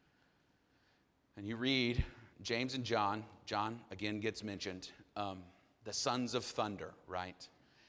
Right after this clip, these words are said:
says in verse fifty-four, "And when the disciples James and John saw it, they said, 'Lord, do you want us to tell fire to come down from heaven and consume them?'"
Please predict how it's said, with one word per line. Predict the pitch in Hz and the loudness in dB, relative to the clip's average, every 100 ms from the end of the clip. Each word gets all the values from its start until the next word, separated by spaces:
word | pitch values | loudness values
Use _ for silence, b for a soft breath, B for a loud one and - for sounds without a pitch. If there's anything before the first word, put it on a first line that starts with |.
| b b | b b
says | - 117 113 | -2 2 2
in | 110 | 2
verse | 110 110 | 0 0
fifty-four, | 117 113 107 107 | -2 -4 -2 -2
"And | 107 | 0
when | 107 | -2
the | 107 | -2
disciples | 98 110 110 120 | 2 2 2 -2
James | - 120 104 | 2 2 2
and | 117 | -2
John | 110 110 113 | 4 4 4
saw | 120 - 135 117 | 2 6 8 8
it, | 95 127 - | 6 0 -4
they | 113 | -2
said, | 120 - 113 107 | 0 2 2 2
'Lord, | 117 127 104 - - - - b b b _ | 2 4 4 0 -6 -20 -20 b b b _
do | 123 | -4
you | 123 156 | 0 0
want | 147 123 123 | 0 0 0
us | 123 - | 0 -4
to | 104 | 10
tell | - 107 107 - - | 12 12 10 -8 -2
fire | 135 135 110 | 2 2 0
to | 95 | -4
come | - 104 92 | -8 -12 -10
down | 87 87 85 85 85 - b b b b b | -6 -6 -6 -8 -14 -20 b b b b b
from | - 110 | -2 -2
heaven | 101 - 120 120 110 | 0 0 2 0 -2
and | 110 107 98 | -2 -4 -4
consume | 104 90 - - - 180 196 139 | -8 -4 -2 0 2 2 2 2
them?'" | 98 | -2